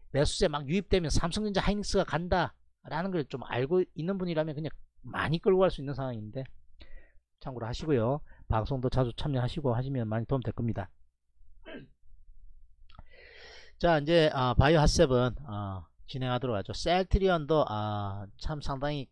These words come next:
강하게 반등 나오고 있습니다. 조금 의아한 움직임을 많이 보여요. 셀트리온이 정석적으로 잘 안 움직입니다. 워낙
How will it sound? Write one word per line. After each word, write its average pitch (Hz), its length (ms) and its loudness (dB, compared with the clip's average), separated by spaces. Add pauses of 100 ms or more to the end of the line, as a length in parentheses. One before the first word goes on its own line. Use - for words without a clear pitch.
강하게 123 420 -2
반등 120 320 -4
나오고 117 180 -4
있습니다. 107 440 -8 (960)
조금 170 720 4 (200)
의아한 233 640 6
움직임을 160 580 -4
많이 98 260 -6
보여요. 135 560 -4 (340)
셀트리온이 143 760 -4 (360)
정석적으로 180 600 0
잘 131 180 0
안 92 260 -6
움직입니다. 131 560 -2
워낙 185 460 4